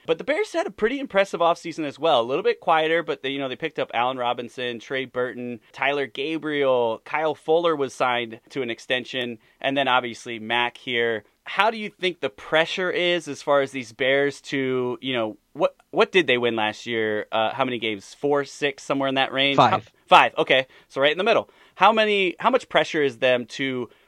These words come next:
Speaker 1: really crank it up, 'cause the Chicago Bears haven't had, you know, a really solid record in a handful of years. So is there pressure now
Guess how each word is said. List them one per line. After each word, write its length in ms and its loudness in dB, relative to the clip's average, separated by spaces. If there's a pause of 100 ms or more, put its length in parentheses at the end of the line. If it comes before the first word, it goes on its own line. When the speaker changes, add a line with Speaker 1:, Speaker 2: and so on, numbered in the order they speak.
(140)
Speaker 1:
really 160 2
crank 340 0
it 100 4
up, 200 2
'cause 200 -8
the 240 2
Chicago 540 2
Bears 380 0
haven't 240 -2
had, 320 2
you 100 -10
know, 240 -2
a 100 -6
really 200 -4
solid 340 2
record 520 -4
in 340 -4 (120)
a 100 -4
handful 480 0
of 40 -6
years. 360 -4
So 280 -2 (300)
is 180 -4
there 280 4
pressure 400 -2
now 500 4